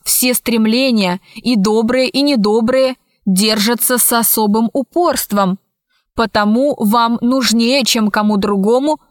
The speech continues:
подумать о том, прежде всего вспомните, что после поэзии и труда мысли все труды кажутся дрянью.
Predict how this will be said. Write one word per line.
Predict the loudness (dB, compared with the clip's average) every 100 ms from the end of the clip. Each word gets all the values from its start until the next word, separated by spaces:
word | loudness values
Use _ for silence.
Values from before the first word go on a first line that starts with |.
| _
подумать | -2 0 0 0 0 -2 -2
о | -4
том, | -4 -2 0 0 -4 _ _ _ _ _
прежде | 0 0 0 -2
всего | 0 0 0
вспомните, | -2 -2 -2 0 0 -2 -4 -6 -8 _ _ _ _ _ _
что | -8 -2 -4
после | 0 -2 0 0 0
поэзии | 0 0 2 0 0 0 -2 -2
и | -4 -2
труда | -2 0 0 2
мысли | 2 0 0 0 -2 -2 -8 _ _
все | -4 0 0
труды | 0 0 0 2 0 0
кажутся | -2 0 -2 -2 0
дрянью. | 0 2 0 0 0 -2